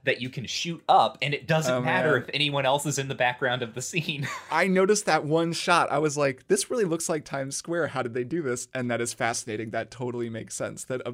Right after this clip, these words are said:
Speaker 2: they had to shoot it up, and then because he's so tall, it made it even easier to do it. That's hilarious. He's so good. I love that character, and just, I mean, he's, I guess he features in wi-, the first scene with Flag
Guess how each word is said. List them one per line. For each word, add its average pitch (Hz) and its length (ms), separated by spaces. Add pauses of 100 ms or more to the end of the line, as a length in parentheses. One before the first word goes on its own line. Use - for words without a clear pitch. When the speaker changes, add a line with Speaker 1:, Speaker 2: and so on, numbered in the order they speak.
(100)
Speaker 2:
they 120 180
had 123 140
to 117 60
shoot 117 200
it - 80
up, 127 180
and 120 140
then 113 120
because 113 280
he's 104 140
so 113 140
tall, 113 240
it 101 60
made 110 120
it 113 100
even 117 140
easier 120 240
to 113 160
do 113 160
it. - 160
That's - 360 (300)
hilarious. 107 420
He's 202 200
so 226 180
good. 165 260
I 104 120
love 127 420 (580)
that 120 220
character, 120 560
and 120 240
just, - 440 (680)
I 143 60
mean, 160 140
he's, 180 300
I 151 60
guess 185 200
he 180 100
features 156 440
in 127 180
wi-, 135 300
the 131 140
first 135 280
scene 135 140
with 117 120
Flag 139 520